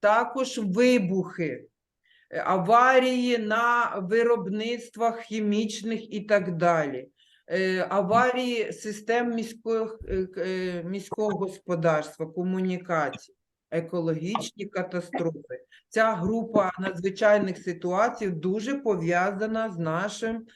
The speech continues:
не-, повсякденним життям. Ось, ми з цим,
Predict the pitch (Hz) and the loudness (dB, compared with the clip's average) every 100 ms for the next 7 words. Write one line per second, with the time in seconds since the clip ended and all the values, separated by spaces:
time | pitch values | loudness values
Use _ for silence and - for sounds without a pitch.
0 | 180 180 175 170 185 175 190 170 165 208 | -14 -6 -6 -4 -4 -4 -4 -2 2 2
1 | 202 185 170 160 160 175 185 226 269 277 | 2 0 -4 -4 -6 -2 0 2 0 -4
2 | - _ - - 180 196 202 196 - _ | -10 _ -20 -12 -4 0 0 -2 -8 _
3 | _ _ - _ - - 175 202 208 208 | _ _ -20 _ -16 -8 -4 -2 -4 -8
4 | - - 214 208 185 | -8 0 2 2 -4